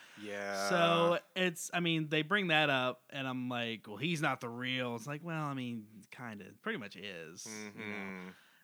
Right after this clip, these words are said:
Speaker 2: So I was hoping for something a little more, like, concrete, as in, "Well, I am in him," or something like that. That's why he didn't come back, right? Or he's still missing something.
Speaker 1: Mm-hmm.
Speaker 2: S-, but <sighs> I like the art.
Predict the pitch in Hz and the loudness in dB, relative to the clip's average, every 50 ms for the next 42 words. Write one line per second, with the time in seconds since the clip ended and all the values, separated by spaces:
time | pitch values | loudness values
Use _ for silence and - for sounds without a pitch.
0 | _ _ - - - 147 135 131 131 135 131 - 190 185 165 165 151 - 151 131 | _ _ -10 -4 -2 0 2 2 0 0 -2 -4 -6 -6 -6 -8 -8 -8 -8 -6
1 | - 147 131 - 131 120 120 120 117 117 117 113 110 110 110 110 107 104 101 98 | -6 -8 -6 -6 -8 -8 -6 -6 -6 -6 -6 -6 -6 -6 -4 -4 -4 -4 -6 -8
2 | 95 92 - _ 110 101 98 101 95 _ - - _ _ _ _ _ - - - | -10 -14 -14 _ -10 -10 -10 -12 -14 _ -20 -20 _ _ _ _ _ -14 -6 -4
3 | 160 160 165 165 - - 180 170 160 160 143 123 131 127 117 127 127 120 120 113 | -2 -2 -2 -4 -4 -2 0 2 2 2 2 0 -2 -4 -4 -4 -4 -4 -4 -4
4 | 113 110 - - 110 123 127 131 131 127 123 120 113 110 110 110 110 110 104 104 | -6 -6 -6 -6 -4 -2 0 0 2 0 0 -2 -2 -2 -4 -4 -6 -6 -8 -8
5 | 117 113 110 104 101 101 98 98 98 95 98 - - 107 95 92 104 98 95 95 | -6 -6 -6 -6 -6 -8 -10 -10 -10 -10 -10 -10 -12 -14 -12 -12 -14 -14 -14 -14
6 | - - 101 98 98 113 131 - 139 120 113 120 117 113 95 101 - 120 107 98 | -14 -14 -12 -8 -6 -6 -6 -4 -6 -6 -4 -4 -6 -8 -8 -10 -12 -12 -12 -12
7 | 101 98 98 98 - - 104 98 98 95 95 98 95 98 107 101 - - - - | -12 -14 -14 -14 -14 -14 -14 -14 -14 -14 -16 -16 -16 -14 -14 -14 -14 -12 -6 -6
8 | 151 139 131 127 120 113 - 120 110 98 - 113 104 95 - - 104 98 98 113 | -4 -4 -4 -6 -8 -8 -10 -10 -12 -12 -12 -12 -12 -14 -14 -16 -14 -14 -12 -12
9 | 113 110 107 104 98 110 104 98 95 95 90 90 90 92 113 - - - - - | -12 -10 -12 -12 -12 -10 -10 -10 -10 -10 -10 -10 -10 -12 -12 -14 -16 -18 -18 -20
10 | _ _ 165 - 180 180 180 180 180 180 180 170 - _ - - - - - - | _ _ -12 -4 0 2 2 4 4 2 2 0 -2 _ -10 -10 -8 -8 -8 -8
11 | - - - - - - - - - - - - - - - - - - _ _ | -8 -8 -8 -8 -10 -10 -10 -10 -12 -12 -10 -12 -12 -12 -14 -16 -16 -18 _ _
12 | _ _ _ _ 196 196 208 240 269 - 208 147 101 139 170 208 226 247 254 226 | _ _ _ _ -4 0 0 0 0 -2 -6 -6 -4 -4 -2 0 2 2 0 0
13 | 190 | -4